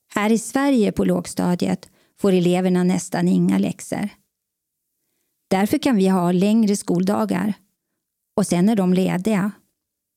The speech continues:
Då är de på fritids eller hemma", säger Stefan.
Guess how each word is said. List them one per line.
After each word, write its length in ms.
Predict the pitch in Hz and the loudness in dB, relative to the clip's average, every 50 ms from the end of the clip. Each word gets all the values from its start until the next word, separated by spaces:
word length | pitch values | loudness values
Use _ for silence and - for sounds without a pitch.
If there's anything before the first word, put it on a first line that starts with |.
| _ _ _ _ _ _ _ _ _ _ _ _ | _ _ _ _ _ _ _ _ _ _ _ _
Då 120 | - 190 214 | 0 2 2
är 80 | 240 | 2
de 120 | 262 269 247 | 2 2 2
på 120 | 262 233 | 0 0
fritids 640 | - - 196 208 226 233 233 - 226 214 - - - _ | 0 0 2 2 2 0 2 0 0 0 -2 -6 -8 _
eller 200 | - 233 247 226 | -2 0 2 2
hemma", 460 | 226 226 165 165 185 196 202 - - - _ _ _ _ _ _ _ _ _ _ _ - | 2 2 2 2 0 0 0 -2 -6 -10 _ _ _ _ _ _ _ _ _ _ _ -6
säger 220 | - 196 170 170 165 | -2 0 0 0 -2
Stefan. 560 | - - 180 170 165 - - - - 180 | -2 -2 -2 -2 -2 -4 -6 -6 -6 -8